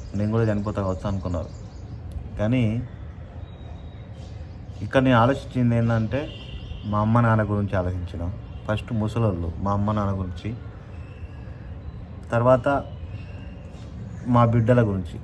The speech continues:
నాకు ముగ్గురు బిడ్డలు, మా బిడ్డల గురించి ఆలోచించిన. తర్వాత ఇక మా ఆవిడ, మా ఆవిడ అయితే అమాయకురాలు ఫ్రెండ్స్,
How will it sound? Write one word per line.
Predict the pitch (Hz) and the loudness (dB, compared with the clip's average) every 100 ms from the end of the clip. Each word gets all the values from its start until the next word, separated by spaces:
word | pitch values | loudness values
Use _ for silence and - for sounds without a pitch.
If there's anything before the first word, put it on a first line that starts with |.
| 107 | 0
నాకు | 110 107 | 2 2
ముగ్గురు | 107 117 117 | 2 2 2
బిడ్డలు, | 107 104 90 - - - - - - | 2 2 0 -4 -10 -12 -12 -10 0
మా | 113 | 2
బిడ్డల | 107 107 120 | 2 6 6
గురించి | 113 107 98 | 6 4 2
ఆలోచించిన. | 92 95 90 82 - - - - - - - - | 2 0 -2 -4 -8 -10 -12 -10 -10 -10 -10 -2
తర్వాత | 110 123 139 139 170 190 185 - - - - - - - - | 4 8 8 8 4 0 -4 -8 -10 -10 -10 -10 -10 -10 -2
ఇక | 120 120 110 101 95 - 98 | 4 6 8 6 2 -2 2
మా | 110 107 104 98 95 | 6 6 6 4 6
ఆవిడ, | 117 117 - - 117 | 8 8 4 -2 2
మా | 117 | 6
ఆవిడ | 113 131 | 8 10
అయితే | 139 139 131 | 10 10 8
అమాయకురాలు | 120 127 113 101 | 10 8 10 6
ఫ్రెండ్స్, | 101 113 - | 6 0 -2